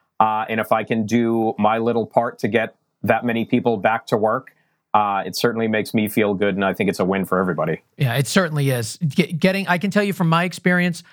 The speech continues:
Speaker 2: having you and your team help us throughout the pre-production process, being there on set, it made me feel so much more confident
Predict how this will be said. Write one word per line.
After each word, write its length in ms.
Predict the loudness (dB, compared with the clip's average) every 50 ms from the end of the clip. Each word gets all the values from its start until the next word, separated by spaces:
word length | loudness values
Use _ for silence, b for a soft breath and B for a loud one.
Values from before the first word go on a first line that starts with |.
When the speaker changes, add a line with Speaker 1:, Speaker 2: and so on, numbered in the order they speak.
| b b b b b
Speaker 2:
having 640 | _ 2 2 2 2 -2 -4 -4 -4 -4 -6 -6 -4
you 300 | -2 2 2 4 4 2
and 80 | 2 2
your 80 | 0
team 520 | 0 0 0 0 2 2 2 0 0 -2 -4 _ _ _ 0
help 260 | 2 2 2 2 0
us 140 | -2 -4 -2
throughout 240 | -2 -2 -2 -2
the 80 | -2 -2
pre-production 500 | -2 0 0 2 2 2 2 0 0 -2
process, 380 | 0 0 0 0 0 -2 -4 -4
being 300 | -2 0 0 2 2 2
there 200 | 2 2 2 0
on 200 | 0 -2 -2 -2
set, 340 | 0 0 0 0 0 -4 b b b b b b b _ _
it 180 | 0 0 2 0
made 360 | 0 2 2 2 2 2 2
me 320 | 2 4 4 4 4 2
feel 400 | 0 -4 0 0 2 2 2 0
so 200 | 0 0 0 0
much 180 | 0 0 -2 -2
more 100 | -4 -4
confident 500 | 0 2 0 0 0 -2 -6 -8 -8 -12